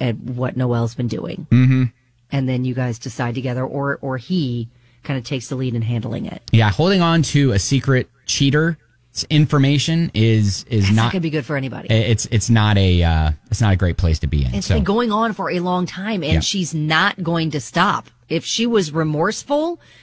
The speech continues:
Speaker 1: it'd be a different situation. If she was vowing to never do it again, please don't tell,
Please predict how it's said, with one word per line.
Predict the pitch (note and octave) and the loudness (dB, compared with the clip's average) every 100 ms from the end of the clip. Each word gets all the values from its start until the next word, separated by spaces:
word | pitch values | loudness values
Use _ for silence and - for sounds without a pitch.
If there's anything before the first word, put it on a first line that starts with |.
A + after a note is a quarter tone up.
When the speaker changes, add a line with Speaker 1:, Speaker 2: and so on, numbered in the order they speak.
| - - | -8 0
Speaker 1:
it'd | F#3+ | 2
be | G3+ G#3 | 2 2
a | |
different | D3+ F3+ - G3+ - | 2 -2 -2 -4 -2
situation. | F#3 D#3 D3 C#3+ C#3 - G2+ - - | -4 -2 0 0 -2 -4 -10 -10 -8
If | C#3 | -6
she | - | -4
was | D3+ B2 | -2 0
vowing | D3 D3 D3 | 0 2 0
to | C3+ | -2
never | C#3+ C3+ | -2 0
do | F3 | 0
it | F3+ | 0
again, | D#3 D#3+ D3+ D3 - - - | 0 0 0 -2 -6 -20 -10
please | - C#3+ | -4 -2
don't | C#3 C3 - | -2 -2 0
tell, | E3 D3+ D3 C#3 | 0 2 2 0